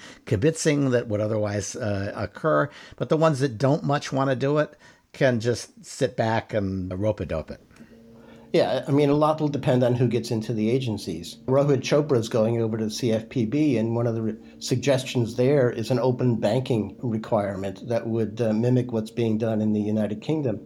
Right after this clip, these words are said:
Speaker 2: I think Rohit Chopra would be delighted to move ahead with that kind of thing. But as you say, it really does depend on who's in the agencies. Uh, there's very little enforcement authority except through this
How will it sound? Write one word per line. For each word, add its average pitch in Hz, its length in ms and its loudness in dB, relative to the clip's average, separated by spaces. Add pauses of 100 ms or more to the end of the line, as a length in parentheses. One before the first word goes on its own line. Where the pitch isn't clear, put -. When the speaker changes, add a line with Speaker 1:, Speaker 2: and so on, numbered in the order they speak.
(340)
Speaker 2:
I 131 140 2
think 131 240 2
Rohit 123 320 2
Chopra 120 340 0
would 110 180 0
be 117 100 -2
delighted 117 480 0
to 117 80 -2
move 104 200 -2
ahead 98 240 -2
with 95 120 -10
that 87 180 -4
kind 85 220 -6
of 85 80 -10
thing. 87 260 -10 (320)
But 135 120 4
as 135 140 2
you 147 80 2
say, 143 280 2
it 120 100 0
really 139 240 4
does 127 220 2
depend 117 320 0
on 113 120 2
who's 117 220 0
in 117 140 0
the 113 120 2
agencies. 107 720 -2
Uh, 104 60 -2
there's 107 240 -4
very 139 300 2
little 120 260 2
enforcement 113 560 0
authority 107 480 -2
except 170 460 -2
through 143 240 2
this 131 320 0